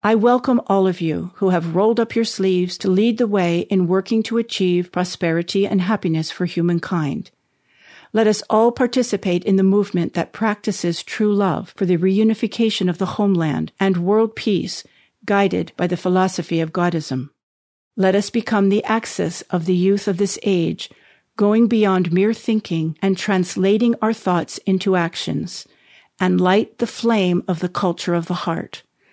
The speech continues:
Attending God and true parents, let us become the center of the true youth movement as the proud young people who can expand our energies from the individual level to the levels of the family, tribe, people, nation, and world,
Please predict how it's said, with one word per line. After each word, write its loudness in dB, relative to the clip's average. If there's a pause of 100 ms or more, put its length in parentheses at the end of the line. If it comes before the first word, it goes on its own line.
(440)
Attending 2
God 2
and 2
true -2
parents, -2 (360)
let 4
us 0
become 0
the 2
center 0
of -2
the -2
true 0
youth 0
movement -2
as 0
the -2
proud 0
young 2
people -4
who -2
can -2
expand 0
our 0
energies 0
from 0
the 0
individual 2
level -2
to -8
the 0
levels 2
of -4
the -4
family, 0 (240)
tribe, 0 (460)
people, 0 (240)
nation, 2
and 0
world, -2